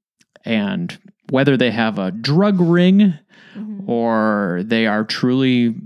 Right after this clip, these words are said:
Speaker 1: just looking for some sustenance that day, it doesn't matter, because your heart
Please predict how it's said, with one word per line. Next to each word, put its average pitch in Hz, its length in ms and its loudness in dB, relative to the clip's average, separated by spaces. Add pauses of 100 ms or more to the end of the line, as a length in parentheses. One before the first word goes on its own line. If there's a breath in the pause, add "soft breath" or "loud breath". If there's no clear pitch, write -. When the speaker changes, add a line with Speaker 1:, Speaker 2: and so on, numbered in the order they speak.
(120)
Speaker 1:
just - 240 -6
looking 117 220 -2
for 104 500 -4 (160)
some 110 480 0
sustenance 107 640 -2
that - 240 -10
day, 65 320 -8 (720 soft breath)
it - 100 -4
doesn't 104 280 -2
matter, - 480 -10 (400)
because 98 640 -2 (140)
your 120 300 0
heart - 540 0